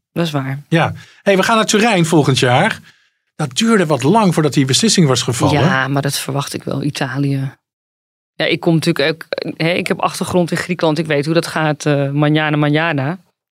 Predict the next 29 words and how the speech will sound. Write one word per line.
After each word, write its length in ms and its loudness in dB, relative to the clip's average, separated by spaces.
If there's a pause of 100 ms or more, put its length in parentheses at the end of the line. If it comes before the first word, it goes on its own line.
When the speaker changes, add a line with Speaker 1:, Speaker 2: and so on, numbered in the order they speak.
(160)
Speaker 1:
We 120 0
hebben 300 2
het 140 0
over 160 2
Italië, 380 2
maar 120 2
ik 120 -2
zeg 140 2
het 120 -4
in 60 4
het 80 0
Spaans. 480 -2 (680)
Dat 200 0
komt 240 4
wel 160 4
en 100 2
dat 180 0
komt 260 2
wel. 260 2
En 60 0
dat, 220 -4
dat 160 -2 (180)
blijft 300 0
natuurlijk 300 -2
gewoon 180 2
in 200 2
zitten, 500 -2 (340)
denk 260 -2
ik. 320 -10